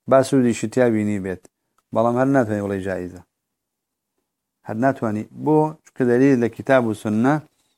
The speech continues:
نية. والله أعلم. فعلى ذلك واضح، فعلى ذلك نقول: يجب أن تكون وسائل، وأي أن تكون وسائل الدعوة توقيفية.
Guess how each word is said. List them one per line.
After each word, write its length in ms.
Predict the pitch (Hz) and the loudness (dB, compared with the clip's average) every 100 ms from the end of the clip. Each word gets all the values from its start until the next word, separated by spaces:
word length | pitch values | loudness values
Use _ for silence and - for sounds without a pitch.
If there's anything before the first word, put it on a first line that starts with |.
| _ _ 123 | _ _ 0
نية. 340 | 113 104 104 _ _ _ _ _ - | 2 0 -4 _ _ _ _ _ -8
والله 460 | 101 101 110 101 | -4 2 2 2
أعلم. 380 | 107 95 104 120 - - - _ | -4 -2 -4 -6 -10 -20 -20 _
فعلى 260 | - 107 117 | 0 2 2
ذلك 360 | 113 139 120 | 4 4 4
واضح، 360 | 135 117 92 113 | 4 4 4 0
فعلى 340 | 110 117 123 | 0 2 2
ذلك 340 | 120 135 127 110 | 2 2 0 0
نقول: 540 | 113 110 123 135 143 143 _ _ _ _ - | -2 -2 2 2 0 -6 _ _ _ _ -2
يجب 280 | 131 123 117 | 2 4 2
أن 140 | 113 | 2
تكون 320 | 107 104 127 120 | -2 -2 2 2
وسائل، 640 | 110 - 127 123 113 110 | 0 0 2 2 2 0
وأي 580 | 117 113 110 123 123 120 | 0 -2 -4 -2 -2 -4
أن 100 | 110 | -4
تكون 400 | 110 - 127 127 | -6 0 2 4
وسائل 520 | 123 107 127 123 110 | 2 0 0 0 0
الدعوة 460 | 104 123 120 113 | 0 -2 -2 -2
توقيفية. 880 | 113 120 113 135 127 127 101 107 110 | -2 -4 -2 -4 0 -2 0 -4 -4